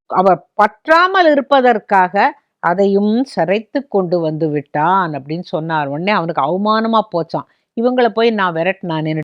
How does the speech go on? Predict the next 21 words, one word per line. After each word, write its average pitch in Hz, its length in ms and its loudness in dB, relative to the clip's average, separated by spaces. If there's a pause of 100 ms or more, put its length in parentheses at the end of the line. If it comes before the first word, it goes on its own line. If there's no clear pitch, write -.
(160)
அது 254 240 2
மலுக்குன்னு 294 1120 2 (100)
முடியறாப்புல 277 720 4
பாட 254 240 4
முடியுமா 220 560 0
அப்படின்னு 214 260 -2
அங்க 226 240 0
ஒருத்தர் 214 400 2
கூட்டத்துல 262 400 0 (120)
கேட்டிருக்கிறாரு. 180 580 0 (520)
மண்ணுன்னு 320 520 2
தொடங்கு, 262 540 4 (320)
மலுக்குன்னு 285 480 2
முடியணும். 214 480 2
மலுக்குன்னு 311 520 0
எப்படி 254 220 0
முடியும்? 214 380 0
மலுக்குன்னு 247 500 0
உறைஞ்சதுன்னு 214 500 2
தான் 208 160 0
சொல்லுவோம். 156 460 -4